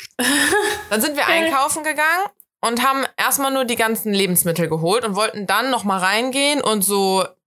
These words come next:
Speaker 2: Sixpacks, Wasser und Bier und keine Ahnung was kaufen, weil wir das einfach nicht tragen konnten. Ähm, und also haben dann den Einkauf zum Auto gebracht und sehen einfach, wie unser Auto am Abschlepper hängt.
Speaker 1: Nee.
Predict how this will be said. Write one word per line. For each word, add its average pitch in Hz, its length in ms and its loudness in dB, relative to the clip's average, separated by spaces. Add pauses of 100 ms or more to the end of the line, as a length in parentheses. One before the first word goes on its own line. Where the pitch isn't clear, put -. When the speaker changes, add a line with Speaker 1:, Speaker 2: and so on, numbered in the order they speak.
(180)
Speaker 2:
Sixpacks, 190 880 0
Wasser 175 640 0
und 185 180 -4
Bier 185 400 0
und 170 100 -2
keine 170 220 -2
Ahnung 160 200 0
was 156 140 -2
kaufen, 175 400 -2
weil 160 140 2
wir 156 40 2
das 160 100 -2
einfach 170 120 0
nicht 160 160 0
tragen 170 300 -2
konnten. 156 480 -2 (960)
Ähm, 220 420 0 (840)
und 226 300 -2 (600)
also 330 220 0
haben 294 100 0
dann 247 160 0
den 247 140 -2
Einkauf 302 340 0
zum 240 120 0
Auto 254 300 0
gebracht 202 680 -2 (260)
und 226 180 0
sehen 247 300 2
einfach, 220 680 0
wie 208 100 0
unser 214 320 -2
Auto 214 520 0
am 180 180 -2
Abschlepper 170 600 -2
hängt. 156 460 0 (340)
Speaker 1:
Nee. 214 420 0